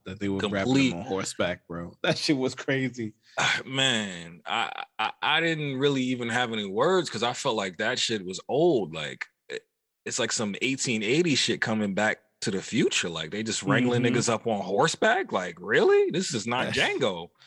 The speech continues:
Speaker 1: Nah, that shit was nuts.
Speaker 2: But bro just came out and was like, "Hey, we're letting them up." 'Cause first he d-, said the Mexicans were coming over and they're rapists.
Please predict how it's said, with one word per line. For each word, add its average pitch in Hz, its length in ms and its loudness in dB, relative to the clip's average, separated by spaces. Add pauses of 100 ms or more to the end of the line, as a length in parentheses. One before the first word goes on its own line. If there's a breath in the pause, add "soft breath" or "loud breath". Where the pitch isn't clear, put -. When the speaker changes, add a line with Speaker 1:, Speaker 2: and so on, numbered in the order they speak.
(320 loud breath)
Speaker 1:
Nah, 98 180 -4
that 101 180 0
shit - 160 -2
was - 180 -6
nuts. - 580 -8 (320)
Speaker 2:
But 78 520 -6
bro 127 280 2
just 120 200 -2
came 110 240 0
out 107 160 2
and 98 80 -4
was 98 160 -8
like, 98 220 -4
"Hey, 160 340 2
we're 131 180 0
letting 135 260 2
them 117 180 -4
up." 131 200 -2
'Cause - 180 -6
first 262 280 -2
he 175 100 0
d-, 135 140 0
said 123 240 0
the 110 60 -4
Mexicans 113 640 -2
were 98 160 -4
coming 104 320 -4
over 101 220 -2
and 98 140 -4
they're 101 80 0
rapists. 98 800 -2